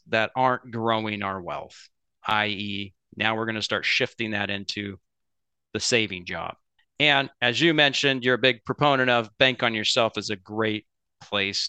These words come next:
to stash cash, right? It's a great storage vehicle for this, which leads us to the other thing, right? Reducing stress and liquidity.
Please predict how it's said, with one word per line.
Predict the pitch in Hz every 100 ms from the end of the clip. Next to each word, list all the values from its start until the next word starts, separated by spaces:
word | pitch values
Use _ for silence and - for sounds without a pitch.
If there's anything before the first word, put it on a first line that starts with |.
| -
to | -
stash | - - - 104 95 87 - -
cash, | - 92 85 80 -
right? | 95 92 92
It's | -
a | 104
great | 113 113 98
storage | - - - 98 98 95 98 -
vehicle | 95 90 92 92 87
for | - 92 85
this, | 85 85 - - - - -
which | 113 160 -
leads | 208 269 208
us | 196 -
to | 214 202
the | 170 165
other | 175 220
thing, | - 110 101
right? | 110 123 -
Reducing | 127 127 147 - 139
stress | - 131 131 160 -
and | 123 117
liquidity. | 117 - 131 143 156 180 196